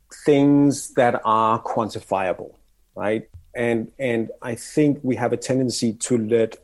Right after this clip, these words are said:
numbers take up a lot of weight in when we make decisions. You know, job A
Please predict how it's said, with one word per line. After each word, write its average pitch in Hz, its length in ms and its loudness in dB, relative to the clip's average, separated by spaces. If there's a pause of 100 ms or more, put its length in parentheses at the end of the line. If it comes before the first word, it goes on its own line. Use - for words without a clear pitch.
(200)
numbers 120 880 0 (500)
take 160 200 4
up 143 140 6
a 131 40 4
lot 123 200 6
of 117 100 4
weight 160 300 2
in 131 420 2
when 123 180 4
we 123 100 4
make 117 240 2
decisions. - 720 -6 (580)
You 113 80 -10
know, 92 200 -6
job 127 320 2
A 156 280 6